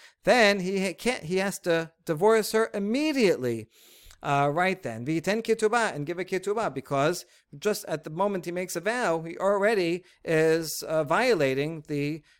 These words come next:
uh, the stipulations of the ketubah. Ushmuel amar, "Afilu bistam name yamtin, shema yimsa petach lididro." Shmuel says, "No, no.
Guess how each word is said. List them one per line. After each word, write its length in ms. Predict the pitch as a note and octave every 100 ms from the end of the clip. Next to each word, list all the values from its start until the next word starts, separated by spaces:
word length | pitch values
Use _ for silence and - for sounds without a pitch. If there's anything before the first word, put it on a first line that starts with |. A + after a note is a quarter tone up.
| _ -
uh, 680 | C#3+ C3+ C3 C3 C3 C3+ C3+
the 220 | C3+ C3+
stipulations 760 | - F#3+ F3+ D#3+ B2+ - C#3+
of 180 | - B2
the 80 | C3+
ketubah. 540 | - E3 G#3+ A#3+ D3 - _ _ - _
Ushmuel 420 | D3+ - G#3 B3
amar, 220 | E3+ D#3+
"Afilu 280 | F3 D#3 C4
bistam 420 | B3 F#3+ - F#3+
name 280 | F3+ E3+ E3+
yamtin, 580 | E3 D#3 - D3 B2 A2 - _
shema 320 | - A#3 A3
yimsa 420 | D3 C#3+ - E3+
petach 400 | G#3+ A#3+ A3 F#3
lididro." 720 | F3+ E3+ D#3+ D3 C3+ B2+ A#2+ - -
Shmuel 300 | - G#3+ A#3+
says, 220 | A3 G3+
"No, 120 | G#3+
no. 160 | F#3